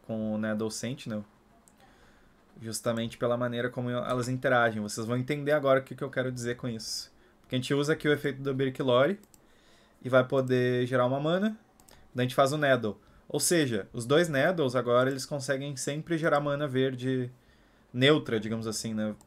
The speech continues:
Neutra no sentido de que, né? Gera uma mana, faz uma mágica verde, daí desvira.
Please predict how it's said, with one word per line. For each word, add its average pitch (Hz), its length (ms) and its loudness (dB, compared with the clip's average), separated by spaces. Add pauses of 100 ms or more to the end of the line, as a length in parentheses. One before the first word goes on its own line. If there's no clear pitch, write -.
(280)
Neutra 160 480 0
no 185 80 -4
sentido 170 380 -6
de 156 120 -10
que, 156 640 0 (160)
né? 139 220 -4 (380)
Gera 139 240 6
uma 156 120 6
mana, 220 300 4
faz 196 200 2
uma 190 100 2
mágica 185 280 0
verde, 123 380 2
daí 107 180 2
desvira. 127 500 -2